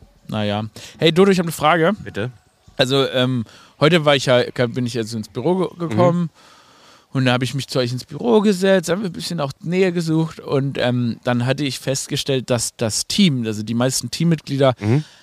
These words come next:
Speaker 1: ähm, ihr habt, ihr habt so ganz neue MacBooks, ähm,
Speaker 2: Ja.
Speaker 1: also Arbeits-MacBooks, also
Speaker 2: Genau, korrekt.
Speaker 1: genau,
Speaker 2: Ja.
Speaker 1: gestellt von der Firma.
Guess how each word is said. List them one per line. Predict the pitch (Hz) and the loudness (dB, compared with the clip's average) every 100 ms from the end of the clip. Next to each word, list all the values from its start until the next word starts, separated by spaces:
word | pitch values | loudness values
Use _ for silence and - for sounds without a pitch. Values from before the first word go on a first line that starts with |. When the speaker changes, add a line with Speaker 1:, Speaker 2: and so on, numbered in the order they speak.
| _ | _
Speaker 1:
ähm, | 120 117 117 117 - | 0 2 2 0 -2
ihr | 120 | -4
habt, | 131 131 - - | -4 -10 -10 -2
ihr | 120 | -2
habt | 120 | -2
so | 139 | -2
ganz | 131 147 | -2 -2
neue | 135 135 127 | -2 -2 0
MacBooks, | 156 202 180 170 - - - | -2 -2 -4 -4 -6 -14 -10
ähm, | 139 139 135 135 | -4 -2 0 0
Speaker 2:
Ja. | 92 90 101 | 0 -2 -4
Speaker 1:
also | 107 117 110 | -4 -2 4
Arbeits-MacBooks, | 143 160 - 151 147 147 131 | 4 2 -2 -2 0 -2 -2
also | 92 | -2
Speaker 2:
Genau, | 92 | -2
korrekt. | 85 87 101 | -2 -4 -2
Speaker 1:
genau, | 120 110 | 0 -2
Speaker 2:
Ja. | |
Speaker 1:
gestellt | 107 82 110 127 | -4 -6 -6 -6
von | - | -8
der | 123 | -10
Firma. | 113 131 135 | -6 -4 -4